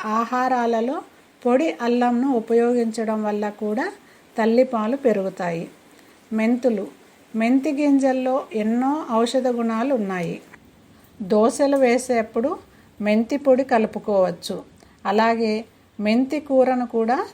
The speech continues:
తినవచ్చు. దీనిని తినడం వల్ల ఆరోగ్య ప్రయోజనాలతో పాటు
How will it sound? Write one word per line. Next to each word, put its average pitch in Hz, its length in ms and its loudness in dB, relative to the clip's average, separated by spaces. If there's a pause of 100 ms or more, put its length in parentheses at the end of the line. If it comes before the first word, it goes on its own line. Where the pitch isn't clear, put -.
తినవచ్చు. 190 760 -2 (280)
దీనిని 269 480 2
తినడం 233 480 0
వల్ల 226 420 0 (380)
ఆరోగ్య 269 500 2
ప్రయోజనాలతో 233 1000 0
పాటు 220 480 -2